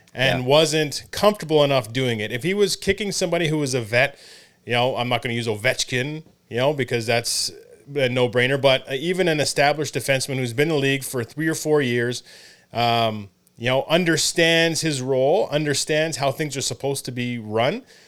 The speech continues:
Speaker 1: and how the people are supposed to act. And if he was kicked, regardless of the situation, I guarantee he would have pummeled that coach.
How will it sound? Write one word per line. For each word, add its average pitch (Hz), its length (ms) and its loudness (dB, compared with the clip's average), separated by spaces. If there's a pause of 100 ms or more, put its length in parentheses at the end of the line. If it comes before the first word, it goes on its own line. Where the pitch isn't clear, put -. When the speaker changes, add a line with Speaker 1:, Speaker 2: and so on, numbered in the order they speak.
(320)
Speaker 1:
and 117 400 0
how 139 240 4
the 143 120 -2
people 147 260 -2
are 127 60 0
supposed 139 220 -4
to - 100 -4
act. 151 260 -4
And 123 120 -8
if - 120 -10
he 196 120 -2
was 202 200 0
kicked, - 540 -4 (200)
regardless 160 640 4
of 170 60 -4
the 160 60 0
situation, 165 720 -2 (260)
I 120 100 0
guarantee 160 760 0
he 156 180 -4
would 135 160 4
have - 160 0
pummeled 127 400 -2
that 110 180 0
coach. - 400 -10